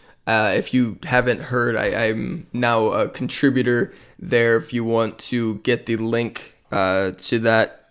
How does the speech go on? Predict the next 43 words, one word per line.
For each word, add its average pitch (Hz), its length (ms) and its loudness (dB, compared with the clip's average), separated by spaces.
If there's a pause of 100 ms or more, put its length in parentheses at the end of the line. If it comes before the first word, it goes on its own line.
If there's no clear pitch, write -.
(180)
you 110 120 -4
can, 101 320 -4
uh, 101 420 0
find 113 360 2
their 107 100 0
Twitter 113 260 -4
page 107 380 0
in 107 100 -2
my 104 140 -2
Twitter 104 320 -4
bio. 139 480 6
I'm 120 220 4
tweeting 117 420 -2
out 107 220 -2
stuff - 280 0
to - 120 -12
them. 110 200 -4
It's - 140 -12
Spartans 127 500 4
Wire. 113 320 4
It's 101 140 -2
a 101 60 -8
blog 107 360 0
for - 140 -6
U 107 160 0
S 107 220 -2
A 113 80 2
Today, 113 480 2 (560)
uh, 107 420 4
that 104 340 0
I 113 140 4
write 110 420 2 (140)
in 110 300 0
with 104 240 0
Andrew 113 340 0
Brewster, 110 840 0 (180)
uh, 98 220 -2
who's 113 180 -4
another 107 280 0
M 110 140 0
S 110 220 -2
U 107 100 0
guy. 104 380 2